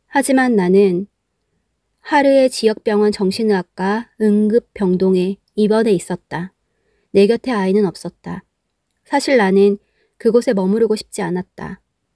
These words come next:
내가 하르를 찾았던 이유는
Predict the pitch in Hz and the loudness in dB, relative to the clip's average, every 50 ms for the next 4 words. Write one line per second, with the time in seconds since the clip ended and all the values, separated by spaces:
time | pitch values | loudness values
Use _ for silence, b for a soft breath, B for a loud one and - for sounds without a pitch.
0 | _ - 196 190 185 208 208 208 208 196 202 214 _ _ _ - - 427 277 277 | _ -4 -2 0 2 2 2 4 2 0 -2 -4 _ _ _ -4 0 2 2 4
1 | 254 262 254 262 254 - 294 - 269 - _ - 247 240 220 185 175 180 180 180 | 4 4 2 2 0 -2 -6 -8 -8 -8 _ -8 -6 -4 -4 -2 -2 -2 0 0
2 | 190 196 190 180 175 | 0 0 0 0 -2